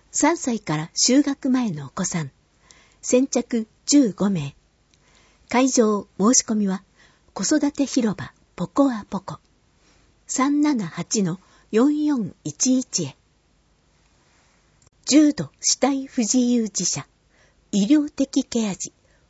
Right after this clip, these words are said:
親子交流サロン。つながるカフェ、エニー。重度肢体不自由児者、または、痰の吸引、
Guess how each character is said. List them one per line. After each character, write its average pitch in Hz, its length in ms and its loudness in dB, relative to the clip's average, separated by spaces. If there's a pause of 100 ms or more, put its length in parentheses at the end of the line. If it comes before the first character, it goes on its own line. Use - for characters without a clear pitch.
親 302 260 4
子 - 220 -14 (200)
交 277 220 2
流 247 180 0
サ 185 240 -6
ロ 139 100 -8
ン。 123 60 -16 (1000)
つ 202 140 -2
な 285 180 2
が 262 160 -4
る 233 140 -2
カ - 180 -6
フ 147 140 -10
ェ、 - 80 -14 (340)
エ 247 100 4
ニ 156 260 -4
ー。 - 20 -20 (1600)
重 302 220 4
度 190 160 -4
肢 - 180 -4
体 269 180 0
不 - 160 -4
自 226 140 0
由 240 240 2
児 208 140 -4
者、 - 200 -8 (400)
ま 180 140 -2
た 233 120 -2
は、 170 140 -8 (400)
痰 269 240 2
の 262 120 0
吸 247 260 2
引、 208 300 0